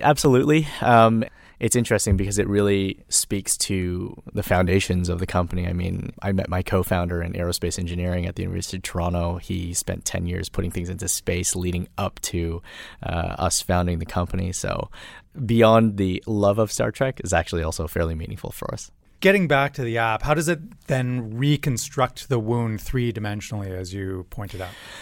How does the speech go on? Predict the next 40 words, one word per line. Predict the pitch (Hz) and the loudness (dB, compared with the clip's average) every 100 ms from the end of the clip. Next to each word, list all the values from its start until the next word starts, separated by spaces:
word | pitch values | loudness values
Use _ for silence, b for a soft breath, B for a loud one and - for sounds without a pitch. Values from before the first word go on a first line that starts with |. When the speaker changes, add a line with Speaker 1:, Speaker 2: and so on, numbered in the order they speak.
| B - | B -8
Speaker 1:
Uh, | 139 139 | -4 2
as | 143 139 | 4 6
I | |
was | 120 120 | 4 2
saying | - 131 123 120 | 2 4 6 4
just | 113 113 | 2 2
now, | 107 104 101 98 | 4 4 4 2
uh, | - 110 | -2 -4
my | 104 101 | 0 0
co-founder | - 98 101 98 92 92 98 | 0 0 0 0 -2 -4 -6
has | 101 | -6
spent | - 98 87 - - | -4 -2 -2 -4 -4
a | 98 | -2
good | 95 | 0
amount | 90 87 85 | -2 -2 -2
of | |
time, | - 90 90 85 87 95 - | -2 0 0 0 -4 -8 -8
um, | 101 104 104 - | -6 -6 -8 -8
in | - 90 92 107 - - - | -6 -4 -4 -8 -16 -14 -10
space | - - 95 - | -6 0 0 0
technology. | 92 95 87 87 90 95 | -4 -2 -2 -2 -4 -6
He | 98 | -6
worked | 101 104 104 | -4 -2 0
on | 92 | 0
the | 92 | 0
visioning | 92 87 87 | 0 0 0
systems | 87 87 95 87 | -2 0 -2 -4
for | - | -4
the | 92 | 0
Mars | 92 87 | 2 4
rover, | 92 95 90 | 4 4 4
actually. | 80 82 - 92 - B B B | 0 -2 -4 -6 -8 B B B
And | - 98 | -2 0
so | - 98 95 92 | 4 6 6 4
when | 92 87 | 0 -2
you | 101 | -2
think | 98 110 | 0 2
about | 104 98 92 | 4 4 4
that | 98 - - | 0 0 0
problem, | - 95 90 90 87 90 - | 4 4 4 0 -2 -4 -10